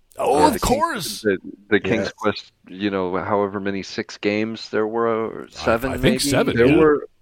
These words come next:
Speaker 3: there were,
Speaker 2: Eight?
Speaker 3: I think, eight games.
Speaker 1: Oh, wow.
Speaker 3: And then the one that just came out,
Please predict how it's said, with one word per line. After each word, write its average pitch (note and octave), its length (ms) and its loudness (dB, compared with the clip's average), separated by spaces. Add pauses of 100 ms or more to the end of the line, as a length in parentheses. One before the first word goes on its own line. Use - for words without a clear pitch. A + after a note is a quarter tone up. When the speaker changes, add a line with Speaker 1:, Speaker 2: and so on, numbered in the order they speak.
(380)
Speaker 3:
there B2 240 2
were, A2+ 400 6
Speaker 2:
Eight? G#2+ 60 -4
Speaker 3:
I - 20 -2 (140)
think, F#3+ 380 -4 (100)
eight C#3+ 240 0
games. G2 560 -4
Speaker 1:
Oh, F#2+ 140 -10
wow. F#2+ 280 -12
Speaker 3:
And G#2 180 -2 (140)
then F#2+ 480 -2 (800)
the A#2 180 -4
one A2 220 4
that A2 100 2
just G#2 240 -4
came G2+ 280 -2
out, F#2+ 420 0